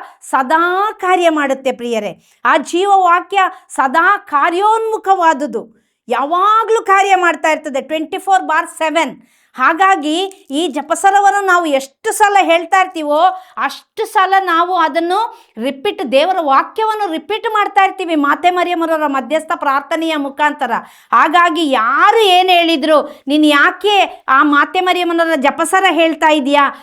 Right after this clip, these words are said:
ಯಾಕೆ ಅದನ್ನು ರಿಪೀಟ್ ಮಾಡಿ ಏನು ಪ್ರಯೋಜನ?" ಯಾರು ಕೇಳಿದ್ರು ತಲೆ ಕೆಡಿಸ್ಕೊಳಕ್ ಹೋಗ್ಬೇಡಿ. ದೇವರ ವಾಕ್ಯ ತೋರಿಸಿ ಅವರಿಗೆ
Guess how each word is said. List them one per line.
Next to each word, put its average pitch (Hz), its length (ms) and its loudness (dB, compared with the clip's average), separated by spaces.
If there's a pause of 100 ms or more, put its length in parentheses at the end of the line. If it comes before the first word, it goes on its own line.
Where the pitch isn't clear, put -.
(140)
ಯಾಕೆ 302 360 0
ಅದನ್ನು 349 360 0
ರಿಪೀಟ್ 349 380 -4
ಮಾಡಿ 339 280 0
ಏನು 311 280 2
ಪ್ರಯೋಜನ?" 311 540 0
ಯಾರು 240 440 -2
ಕೇಳಿದ್ರು 294 400 -4
ತಲೆ 262 260 -4
ಕೆಡಿಸ್ಕೊಳಕ್ 262 560 -2
ಹೋಗ್ಬೇಡಿ. 240 540 -2 (400)
ದೇವರ 294 220 2
ವಾಕ್ಯ 294 440 0
ತೋರಿಸಿ 370 420 0
ಅವರಿಗೆ 294 560 -2